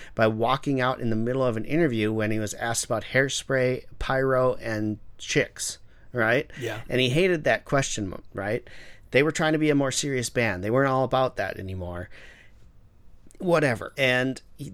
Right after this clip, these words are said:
Speaker 1: they kept shooting themselves in the foot. Then it was the tour.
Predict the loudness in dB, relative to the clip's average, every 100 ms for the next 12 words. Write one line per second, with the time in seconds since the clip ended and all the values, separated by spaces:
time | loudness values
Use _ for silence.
0 | -4 -2 0 -2 0 0 2 2 0 2
1 | 0 0 -4 -4 -4 -4 -8 -14 -16 -18
2 | -20 -16 -4 2 4 4 0 0 -2 -6
3 | -4 -2 -2 -4 -12